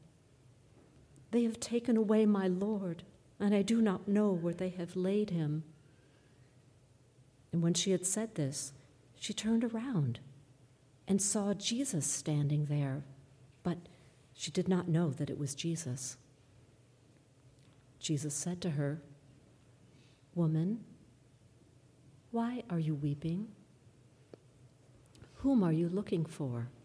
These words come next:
Supposing him to be the gardener, she said to him, "Sir,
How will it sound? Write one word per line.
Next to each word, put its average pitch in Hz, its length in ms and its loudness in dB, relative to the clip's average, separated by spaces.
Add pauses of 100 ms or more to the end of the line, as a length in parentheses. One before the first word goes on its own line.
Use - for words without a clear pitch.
(1200)
Supposing 165 560 0
him 143 160 4
to 135 120 -4
be 139 120 -2
the 143 120 -6
gardener, 139 520 0
she 151 160 -4
said 185 320 -4
to 175 80 0
him, 143 260 0 (800)
"Sir, 180 720 2